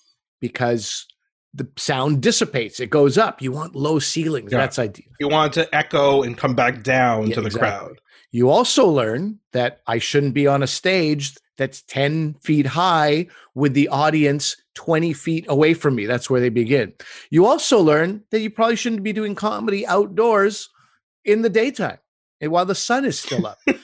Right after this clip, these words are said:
Speaker 1: You also learn that, hey, man, if you can hear the hum of the highway right behind you, that's probably not a good environment for comedy, right? So all these things on paper were a bad idea.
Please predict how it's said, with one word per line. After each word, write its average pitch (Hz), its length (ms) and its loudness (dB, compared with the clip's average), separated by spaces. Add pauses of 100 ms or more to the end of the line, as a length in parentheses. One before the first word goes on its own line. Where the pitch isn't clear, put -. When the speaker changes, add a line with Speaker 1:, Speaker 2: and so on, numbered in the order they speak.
(320)
Speaker 1:
You 190 160 2
also 277 300 2
learn 208 260 2
that, 185 140 0
hey, 254 160 0
man, 214 220 -4
if 185 140 -8
you 196 80 -2
can 180 140 -2
hear 247 300 -2
the 202 100 4
hum 214 320 0
of 185 100 0
the 151 100 0
highway 185 520 0
right 170 240 0
behind 185 400 -2
you, 147 100 0
that's 151 140 -2
probably 180 340 -2
not 170 200 -2
a 160 40 -6
good 160 160 -4
environment 160 440 0
for 156 100 -6
comedy, 151 360 -2
right? 208 200 2
So 202 160 2 (300)
all 285 220 4
these 247 340 0
things 156 580 0
on 175 260 -2
paper 139 640 0 (460)
were 147 220 4
a 139 40 2
bad 123 280 0
idea. 95 400 -8